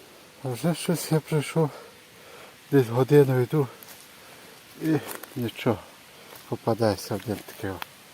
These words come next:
Ось такий осінній красивий рибачок. Але теж корінь червавий, чую, м'ягесенький. Не знаю чому. Та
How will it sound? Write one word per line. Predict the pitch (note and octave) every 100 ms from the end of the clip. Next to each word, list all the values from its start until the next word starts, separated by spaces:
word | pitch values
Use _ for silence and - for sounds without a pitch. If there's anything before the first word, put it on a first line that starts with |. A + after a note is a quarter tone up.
| - - - - - - - - - - - - - - -
Ось | E3+ F3 -
такий | - B2
осінній | G2+ - A2+ F#2+ - -
красивий | G2+ - G#2 F#2+ -
рибачок. | A#2+ C#3 - - - - - - - - - - - - - - - - - - - - - - - - - - - - - - - - D#3
Але | D3+
теж | E3 - C#3 A2+ - - - - -
корінь | D#3+ D#3+ C#3
червавий, | - C#3+ D#3+ C#3+ A2 - - - -
чую, | - D3 C3 - -
м'ягесенький. | D#3 A#2+ C3+ A#2 - - - - - - - - - - -
Не | B2
знаю | G2+ A#2 A2+ G2+ -
чому. | G#2+ A#2 D#3+ - - - - - - - - - - - - - - - - - - - - - - - - - - -
Та | A#3